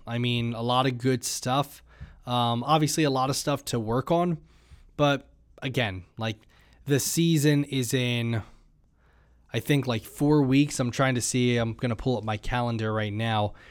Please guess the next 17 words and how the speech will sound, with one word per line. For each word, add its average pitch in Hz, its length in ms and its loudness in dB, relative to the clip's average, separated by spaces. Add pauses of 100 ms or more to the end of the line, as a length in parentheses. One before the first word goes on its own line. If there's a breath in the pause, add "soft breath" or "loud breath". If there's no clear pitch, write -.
(420 loud breath)
The 131 100 0
season 165 380 6
doesn't 143 360 6
start - 480 4
till 120 540 2 (880)
September. 131 1000 2 (880)
Is 131 260 0
the 123 80 2
first 170 340 2
preseason 143 560 0
game 127 500 2 (500 soft breath)
September 135 560 0
twelfth, 127 400 0
I 160 80 4
think? 165 360 0 (300)
Yeah. 117 280 0 (360 soft breath)
So, 135 640 4